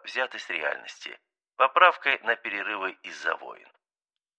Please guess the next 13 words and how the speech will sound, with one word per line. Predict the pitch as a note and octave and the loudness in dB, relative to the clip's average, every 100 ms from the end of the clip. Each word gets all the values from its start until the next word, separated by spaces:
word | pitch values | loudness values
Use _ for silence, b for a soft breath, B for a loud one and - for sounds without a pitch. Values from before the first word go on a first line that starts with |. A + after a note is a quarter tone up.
| _ _ - | _ _ 4
А | |
поручик | F2 G#2+ D3 C3+ C#3 A2+ | 10 10 10 8 6 6
Семецкий | B2 B2 E3+ F#3 - G#2 | 8 8 10 8 6 6
защищал | E2+ F2+ A#2 A2 F3+ | 8 8 6 8 8
свободу | D#3 D3+ D3+ E3+ D3+ | 8 8 8 8 8
буров | C#3 E3+ E3 C3+ | 8 10 10 8
от | C#3 | 4
тирании | - C#3 C3+ D#3 D3 - | 8 10 10 12 10 10
английского | B2 C3 A#2+ B2+ B2 - B2+ B2 - | 8 8 8 8 8 6 8 10 10
империализма. | A#2+ A2 B2 A2 A2 G#2+ D2 D2 - - _ _ _ _ _ _ _ | 6 8 8 10 10 10 6 2 -4 -16 _ _ _ _ _ _ _
Присутствующие | C3 C#3+ F3 - C#3+ B2+ B2+ | 0 2 2 4 4 4 4
одобрительно | A2+ A2 A2+ - G2+ G2 | 6 6 6 6 4 4
зашумели. | F#2 - G#2 E2 D#2 D2 | 4 6 8 8 6 4